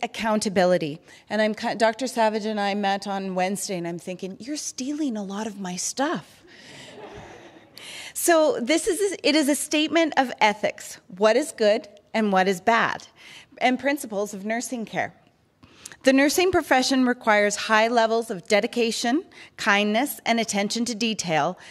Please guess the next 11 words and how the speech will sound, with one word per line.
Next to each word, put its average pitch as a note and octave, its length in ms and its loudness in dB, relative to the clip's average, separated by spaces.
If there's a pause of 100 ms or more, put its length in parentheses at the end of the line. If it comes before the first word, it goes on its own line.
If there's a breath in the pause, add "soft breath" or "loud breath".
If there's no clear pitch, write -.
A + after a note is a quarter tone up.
(180 loud breath)
as G3 220 2
well G3+ 240 4
as A3+ 160 2
compassion G3+ 640 -4
for D4+ 100 -6
humans G#3+ 680 -6
in A#3 200 -8
all A3 220 4
walks F#3 400 0
of F#3 140 -6
life. F3 460 -2